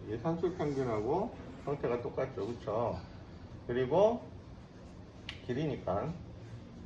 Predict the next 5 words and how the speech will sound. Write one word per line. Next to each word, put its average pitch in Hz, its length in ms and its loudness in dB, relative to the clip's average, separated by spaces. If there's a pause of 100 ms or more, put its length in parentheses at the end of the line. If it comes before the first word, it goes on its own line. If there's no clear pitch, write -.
(2250)
여기서 180 320 6
직사각형을 190 680 6
만들고 104 920 2 (680)
여기서 156 680 4
여기에 117 640 2